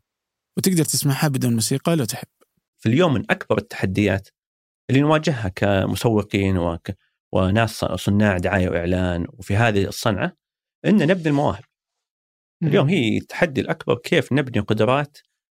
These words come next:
Speaker 2: محلية ص-، قادرة أنها تصنع. في عدد، لكن لا يكفي. السوق فيه طلب عالي. لو ترجع لأصل القيادة، تم-، فعليًا مو هو يسوي أي شيء بيده، هو قدرته على التأثير بحيث أنه يخلق جموع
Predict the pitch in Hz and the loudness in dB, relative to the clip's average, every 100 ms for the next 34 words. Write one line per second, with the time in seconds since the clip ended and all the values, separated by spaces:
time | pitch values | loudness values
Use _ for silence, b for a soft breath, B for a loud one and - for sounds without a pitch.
0 | _ _ - 104 113 110 143 143 147 135 | _ _ -6 -2 0 0 0 -2 -4 -6
1 | _ _ _ _ _ _ _ - - - | _ _ _ _ _ _ _ -18 -10 -2
2 | 143 131 104 95 95 92 - - _ _ | 0 2 0 0 -4 -6 -8 -12 _ _
3 | _ - 220 131 110 - - - 147 135 | _ 0 2 2 0 -4 -10 -4 -2 2
4 | 123 98 - - - _ _ _ - - | 2 0 -2 -14 -20 _ _ _ -6 -2
5 | 127 113 107 92 85 85 - - _ _ | 0 0 0 0 -2 -4 -6 -14 _ _
6 | _ _ _ 104 - 135 113 92 - - | _ _ _ -2 2 2 2 0 -2 -4
7 | - 98 98 104 - 127 - - - - | -4 -2 0 0 -2 -6 -6 -6 -10 -12
8 | - - 143 202 151 180 - 131 - 113 | -10 -2 0 2 2 0 0 -2 0 0
9 | 123 - 107 98 - 110 180 143 - 208 | 0 -2 -2 -2 -4 0 2 2 2 0
10 | 135 - 104 127 139 - - - 170 170 | 0 -2 -2 0 0 -2 -8 -6 -4 -4
11 | - _ _ _ _ _ _ _ _ _ | -6 _ _ _ _ _ _ _ _ _
12 | _ _ _ - 175 160 151 123 160 113 | _ _ _ -4 0 2 2 2 2 0
13 | 110 107 131 147 170 | -2 0 0 2 0